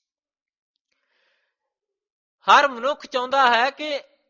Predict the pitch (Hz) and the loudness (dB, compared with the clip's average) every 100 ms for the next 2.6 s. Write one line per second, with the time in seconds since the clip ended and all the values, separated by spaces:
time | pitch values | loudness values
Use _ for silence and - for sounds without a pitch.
0 | _ _ _ _ _ _ - 170 196 262 | _ _ _ _ _ _ -16 -4 2 2
1 | 269 262 254 262 269 233 - 285 285 277 | 0 -6 -2 2 4 2 0 -10 -4 -4
2 | 233 233 262 254 254 233 | -4 -4 -2 0 -2 -4